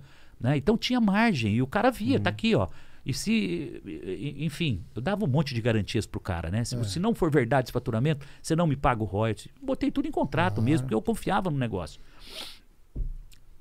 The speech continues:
Speaker 1: Alguns meses depois, três meses, quatro meses, eu passei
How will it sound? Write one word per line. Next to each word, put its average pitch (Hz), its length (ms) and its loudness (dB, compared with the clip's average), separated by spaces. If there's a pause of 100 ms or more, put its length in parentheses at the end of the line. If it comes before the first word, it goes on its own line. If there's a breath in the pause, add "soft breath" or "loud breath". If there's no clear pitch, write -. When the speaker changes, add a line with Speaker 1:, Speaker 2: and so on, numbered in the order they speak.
(580)
Speaker 1:
Alguns 131 340 -2
meses 120 320 0
depois, 123 720 -6 (1300 soft breath)
três 139 280 0
meses, 123 240 -2
quatro 113 300 -4
meses, 110 200 -2
eu 120 80 -2
passei 117 440 -4